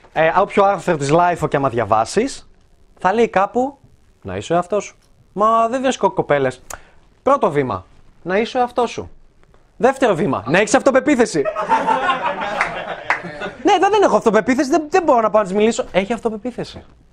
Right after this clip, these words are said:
Ποιο είναι το δύσκολο, δεν κατάλαβα. Να είσαι ο εαυτός σου, λοιπόν.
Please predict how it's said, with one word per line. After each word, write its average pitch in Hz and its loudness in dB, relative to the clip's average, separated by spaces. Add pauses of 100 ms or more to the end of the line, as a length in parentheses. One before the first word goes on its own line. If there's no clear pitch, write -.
(180)
Ποιο - -8
είναι 196 -8
το 165 -6
δύσκολο, - -20 (180)
δεν 160 -12
κατάλαβα. 120 -12 (1200)
Να 196 2
είσαι 359 2
ο - 4
εαυτός 240 2
σου, 156 -4
λοιπόν. 104 -2